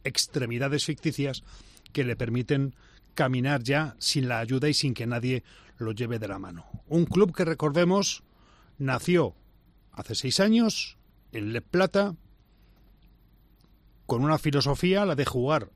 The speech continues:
solo con gente de la casa, solo con gente de Valladolid, que descendió y se mantuvo administrativamente, descendió a Liga eba y después se mantuvo administrativamente. La filosofía fue va-,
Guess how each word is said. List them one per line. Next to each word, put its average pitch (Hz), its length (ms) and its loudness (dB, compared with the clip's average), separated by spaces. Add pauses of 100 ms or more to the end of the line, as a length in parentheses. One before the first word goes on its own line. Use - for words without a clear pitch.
solo 190 360 2
con 113 200 -4
gente 127 300 -2
de 131 80 0
la 151 100 0
casa, 180 380 2
solo 151 280 2
con 120 160 -2
gente 143 240 -2
de 139 100 0
Valladolid, 151 480 2 (1120)
que 170 180 4
descendió 135 800 2 (260)
y 117 100 -10
se - 140 -4
mantuvo 104 600 -2
administrativamente, 127 1120 -2
descendió 139 500 0
a 143 60 0
Liga 127 280 0
eba 131 200 -2
y 202 60 -4
después - 340 -4
se 127 80 -2
mantuvo 117 360 -2
administrativamente. 139 1080 -2 (560)
La 139 140 0
filosofía 151 640 0
fue 175 320 2
va-, 151 100 -2